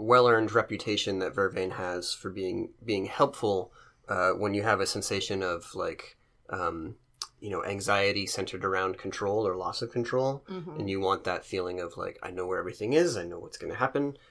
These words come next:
Speaker 1: I've, I've got this." <laughs> You know?
Speaker 2: I mean, honestly, who doesn't want that feeling? <laughs>
Speaker 1: Yeah,
Speaker 2: You know?
Speaker 1: yeah. But when it's like, if you can't get all the way there, then you feel really terrible and unsettled and
Speaker 2: Yeah.
Speaker 1: agitated and so on. Then vervain can, can help you to be a little more comfortable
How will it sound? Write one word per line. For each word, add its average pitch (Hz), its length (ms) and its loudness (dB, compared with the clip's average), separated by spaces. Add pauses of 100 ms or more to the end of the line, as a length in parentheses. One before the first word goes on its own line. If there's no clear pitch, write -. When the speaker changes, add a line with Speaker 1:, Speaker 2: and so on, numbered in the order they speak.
(240)
Speaker 1:
I've, - 380 -20
I've - 60 -18
got - 180 -6
this." - 320 -10 (140)
<laughs> - 160 -16
You - 140 0
know? 175 200 8
Speaker 2:
I - 80 10
mean, 311 160 6
honestly, 254 320 8
who 220 80 2
doesn't - 320 0
want 202 160 0
that 254 160 6
feeling? 311 280 10 (140)
<laughs> - 40 -12
Speaker 1:
Yeah, 123 560 12
Speaker 2:
You - 40 6
know? - 100 8
Speaker 1:
yeah. 101 280 10 (340)
But 135 120 8
when 135 140 10
it's - 200 8
like, 117 220 10
if - 160 -6
you 117 100 0
can't 120 260 6
get 110 160 6
all 107 160 10
the 120 100 6
way 135 180 6
there, 143 440 6 (180)
then 101 460 4
you 101 140 -6
feel 101 220 0
really 95 260 -2
terrible 90 560 2
and 87 100 0
unsettled 90 500 -2
and 165 100 0 (120)
Speaker 2:
Yeah. 160 120 0
Speaker 1:
agitated 87 520 -6
and 85 160 -10
so 95 160 0
on. 120 320 4 (260)
Then 101 140 -4
vervain 95 320 -2
can, 92 340 -6
can 98 140 -8
help 104 220 -6
you 92 60 -6
to 92 60 -6
be 92 160 -6
a 95 60 -2
little 175 220 6
more 160 480 10 (320)
comfortable 156 640 8